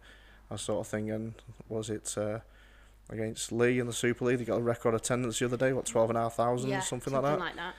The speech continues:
Speaker 1: And, you know, how many Challenge Cups have they won now? League Leaders' Shield, ma-,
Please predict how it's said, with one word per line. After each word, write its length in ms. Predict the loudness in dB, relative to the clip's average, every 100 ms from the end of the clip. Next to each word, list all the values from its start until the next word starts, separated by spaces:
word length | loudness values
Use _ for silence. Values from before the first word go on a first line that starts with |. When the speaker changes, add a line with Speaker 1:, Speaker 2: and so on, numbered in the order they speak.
| -16 -20 -20 -16 -4
Speaker 1:
And, 440 | -2 0 -2 -4
you 60 | -4
know, 120 | -6 -10 -20 -20 -20 -6
how 120 | -2
many 160 | -2 -2
Challenge 400 | 2 4 4 0
Cups 400 | -2 -2 -4 -2
have 140 | -2
they 100 | 0
won 280 | 0 0 0
now? 320 | 2 2 0 -4 -4
League 260 | -2 0
Leaders' 320 | 0 0 -2
Shield, 580 | -4 0 2 2 2 -2
ma-, 200 | -6 -6